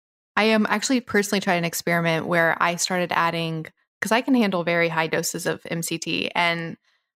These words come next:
I probably started adding about four thousand or five thousand worth of calories every day just with C eight, and I lost weight. I was doing it actually to try to gain weight because I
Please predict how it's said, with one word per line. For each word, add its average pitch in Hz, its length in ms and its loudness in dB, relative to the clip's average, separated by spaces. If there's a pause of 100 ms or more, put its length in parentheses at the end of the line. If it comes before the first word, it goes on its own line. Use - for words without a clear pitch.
(120)
I 220 100 2
probably 349 400 2
started 247 300 2
adding 196 360 2
about 175 280 0
four 180 200 -2
thousand 175 360 0
or 175 80 -2
five 170 260 0
thousand 165 600 -2 (140)
worth 170 280 2
of - 120 -10
calories 156 960 -2
every 165 280 -2
day 160 500 -4 (160)
just 175 340 2
with 175 120 -6
C 180 260 -4
eight, 175 320 -2 (720)
and 196 80 2
I 180 60 2
lost 160 420 -2
weight. - 280 -12 (180)
I 233 60 4
was 226 120 4
doing 302 280 4
it 240 100 4
actually 190 260 0
to - 80 -8
try 175 220 0
to 160 60 -12
gain 170 300 -2
weight 233 260 0
because 180 520 0 (320)
I 175 200 0